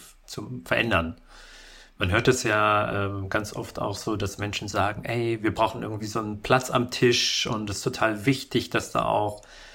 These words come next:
ähm, aus einer User-Perspektive oder auch aus einer Design-Perspektive Menschen mit am, äh, Tisch und eine Stimme vor allem am Tisch haben.“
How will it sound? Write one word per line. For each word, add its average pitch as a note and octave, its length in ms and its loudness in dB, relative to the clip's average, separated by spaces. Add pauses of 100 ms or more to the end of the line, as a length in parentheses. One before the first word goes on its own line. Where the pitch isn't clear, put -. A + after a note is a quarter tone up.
(220)
ähm, G#2 440 2
aus G#2+ 320 2
einer G2+ 500 2
User-Perspektive A2+ 1300 2
oder G#2 200 -2
auch G#2 100 -4
aus A2 160 -2
einer G#2 100 -2
Design-Perspektive B2 1200 -2
Menschen A#2+ 340 -2
mit A#2+ 160 0
am, A2+ 380 -6
äh, G#2+ 320 -4 (200)
Tisch - 380 -2
und A2 120 -8
eine - 100 -4
Stimme D#3+ 420 4
vor A2 160 0
allem G#2+ 140 0
am F#2+ 120 -4
Tisch - 240 -2
haben.“ G2 360 -2